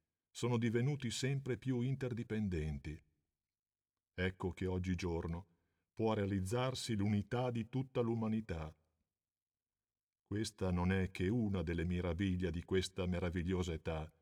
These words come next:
di questo secolo glorioso." Durante i lunghi anni di prigionia e di esilio che seguirono il rifiuto da parte di Baha'u'llah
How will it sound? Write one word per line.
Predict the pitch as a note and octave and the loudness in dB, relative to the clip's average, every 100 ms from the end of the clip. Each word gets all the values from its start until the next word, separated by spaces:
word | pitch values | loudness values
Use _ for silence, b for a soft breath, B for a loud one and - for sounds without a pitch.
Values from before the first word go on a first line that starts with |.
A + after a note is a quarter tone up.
| _ _ - | _ _ -8
di | F#2 | -4
questo | G2+ F#2 F#2 | -2 0 0
secolo | - F#2 - F2 E2 | 2 2 2 -2 0
glorioso." | E2 E2+ D#2+ D2+ D2 D#2 _ _ _ _ _ _ _ _ _ _ _ _ _ _ _ _ _ _ _ _ _ _ _ _ _ _ _ _ _ _ _ _ _ _ _ _ _ _ - | -2 -2 -2 -4 -6 -10 _ _ _ _ _ _ _ _ _ _ _ _ _ _ _ _ _ _ _ _ _ _ _ _ _ _ _ _ _ _ _ _ _ _ _ _ _ _ -4
Durante | F#2 A#2+ C3+ C3+ | 0 2 2 2
i | F#2+ | 2
lunghi | F#2+ G2+ F2+ | 4 2 4
anni | F2 E2+ D#2+ | 2 2 0
di | D#2 | -2
prigionia | F2+ E2+ E2+ F2 E2 | -2 -2 0 0 0
e | D#2+ | -2
di | D#2+ | -2
esilio | D#2+ G2 F2+ E2 | -2 0 0 0
che | - D#2 | -2 -4
seguirono | F2 E2+ G2 G2 F2+ | -2 2 2 4 2
il | F2 | 0
rifiuto | F2 - G#2+ G2+ F2 | -2 0 0 2 0
da | D#2+ | -2
parte | - F#2+ F#2+ F2+ | 0 -2 0 0
di | E2+ F2 | 0 0
Baha'u'llah | F2 F2 F2 F2 E2 D#2 | 0 0 0 2 0 0